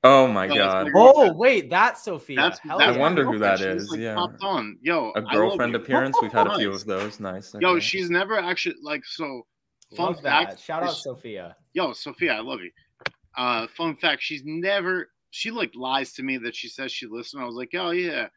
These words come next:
Speaker 2: Like, uh, I shouted your dad out at the end. She's like, "Yeah, yeah, I heard, I heard, blah, blah, blah, whatever." So, like, to, to sign me off, guys, follow my Instagram, Life of George C.
Speaker 1: And,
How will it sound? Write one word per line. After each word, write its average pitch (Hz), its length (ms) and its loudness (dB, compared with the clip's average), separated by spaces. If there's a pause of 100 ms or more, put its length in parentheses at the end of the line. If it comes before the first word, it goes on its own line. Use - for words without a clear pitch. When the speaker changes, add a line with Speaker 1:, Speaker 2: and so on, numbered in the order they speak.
(400)
Speaker 2:
Like, 127 220 -8
uh, 120 180 -8
I 123 60 -10
shouted 160 340 -4
your 135 120 -8
dad 151 300 0
out 117 220 -2
at 113 140 -10
the 127 100 -2
end. 110 220 -4
She's 120 120 -14
like, 127 100 -2
"Yeah, 143 120 -2
yeah, 139 340 -2
I 107 100 -8
heard, 113 260 -8
I 107 80 -4
heard, 104 320 -8
blah, 107 140 -8
blah, 101 100 -10
blah, 92 340 -18
whatever." 101 320 -14 (720)
So, 113 380 -4 (1400)
like, 131 180 -10
to, 135 220 -10 (140)
to 135 100 -14
sign 180 360 -4
me 151 220 -2
off, 92 220 -12 (520)
guys, 127 380 -8 (1300)
follow 165 240 -2
my 156 160 -2
Instagram, 120 460 -8 (200)
Life 113 200 -8
of 110 80 -16
George 110 260 -12
C. 123 120 -8
Speaker 1:
And, 151 240 -2